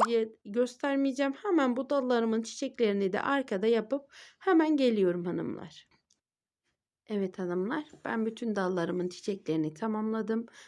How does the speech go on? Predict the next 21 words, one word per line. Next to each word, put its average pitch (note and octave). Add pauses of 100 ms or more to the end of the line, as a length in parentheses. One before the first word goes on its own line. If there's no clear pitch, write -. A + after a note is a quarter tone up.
(160)
Bakın -
oyamız G#3+
gerçekten G3+
çok G#3+
zarif, F#3+
çok -
tatlı F#3
bir F3+
model E3+
oldu. F#3 (300)
Umarım A#3
sizler F#3+
de E3
beğenmişsinizdir. G3 (380)
Videomuzu G#3+
beğendiyseniz G3 (320)
videomuzu G#3
beğenmeyi, F#3
kanalımıza F3+
abone G3
olmayı A3+